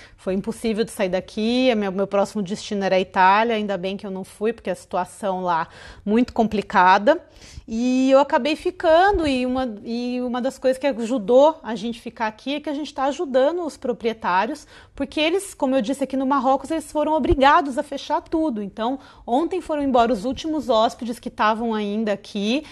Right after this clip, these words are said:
porque eles falaram, "Ó, tem que ir embora, não tem jeito." Tá? Não tem jeito, tem que todo mundo ir embora. E eles estão numa situação, eles têm cinquenta funcionários aqui no hotel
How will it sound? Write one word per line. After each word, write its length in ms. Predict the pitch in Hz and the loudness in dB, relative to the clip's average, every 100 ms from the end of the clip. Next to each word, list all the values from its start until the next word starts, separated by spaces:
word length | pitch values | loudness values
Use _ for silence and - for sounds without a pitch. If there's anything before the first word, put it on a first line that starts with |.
| - - | -20 -10
porque 600 | - 247 - 240 262 311 - | -4 -4 2 6 6 4 -6
eles 220 | 240 254 | -8 -6
falaram, 280 | 302 277 254 | -2 -2 -2
"Ó, 20 | |
tem 220 | - 254 | -6 -10
que 160 | 262 359 | -10 -8
ir 40 | |
embora, 340 | 466 403 320 240 | -6 0 0 0
não 200 | 220 285 | -2 -6
tem 320 | - 349 453 | -8 -10 -8
jeito." 560 | 226 202 226 220 - 160 _ | -8 -4 -2 -4 -10 -20 _
Tá? 260 | - 208 262 | -4 -2 -2
Não 200 | 220 233 | -4 -4
tem 240 | 277 370 392 | -2 -4 -4
jeito, 340 | 262 254 285 | 0 -2 -2
tem 140 | - 269 | -6 -8
que 80 | |
todo 200 | - 302 | -6 -6
mundo 200 | 320 330 | -4 -4
ir 20 | 359 | -4
embora. 480 | 349 254 254 302 330 - - - | -2 0 2 0 -2 -14 -20 -8
E 600 | 285 311 330 339 349 359 370 | -2 2 4 4 4 4 2
eles 160 | 349 | 0
estão 240 | - 349 349 | -4 -2 -2
numa 200 | 359 359 - | -2 -4 -6
situação, 380 | 370 381 349 254 | -8 -8 -6 -6
eles 120 | 233 | -6
têm 180 | - 240 | -8 -10
cinquenta 720 | - 311 294 294 320 392 370 | -8 -10 -6 -6 -4 -4 -6
funcionários 720 | 330 285 285 226 185 208 254 | -8 -6 -4 -4 -4 -4 -4
aqui 280 | 208 - 214 | -6 -8 -6
no 120 | 214 | -6
hotel 440 | 196 - 175 226 | -6 -10 -10 -10